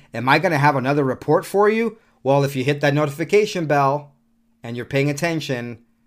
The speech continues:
you will have the answer to that in six to eight hours. Until the next one,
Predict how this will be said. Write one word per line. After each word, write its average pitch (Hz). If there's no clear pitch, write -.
you 120
will 127
have 123
the 127
answer 127
to 107
that 107
in 131
six 135
to -
eight 110
hours. 92
Until 135
the 135
next 143
one, 147